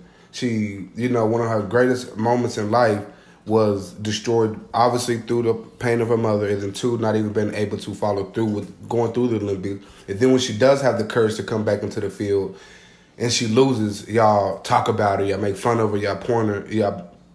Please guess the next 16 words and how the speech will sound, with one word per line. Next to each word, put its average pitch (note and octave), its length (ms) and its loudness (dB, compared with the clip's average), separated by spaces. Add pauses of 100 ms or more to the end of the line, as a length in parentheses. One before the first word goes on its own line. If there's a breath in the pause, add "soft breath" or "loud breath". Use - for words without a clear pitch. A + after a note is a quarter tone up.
(120)
point A#2+ 220 0
fingers A2 340 0
at G#2+ 160 4
her G2+ 100 2
or G2+ 100 0
whatever G#2 320 2
it G2 40 -4
may G2+ 160 -2
be A2 320 0
and G2+ 100 -4
have G2+ 240 -2
your F#2+ 160 -4
negative G2+ 300 -4
opinions C3+ 420 0
about G2+ 260 0
her. G2 180 -6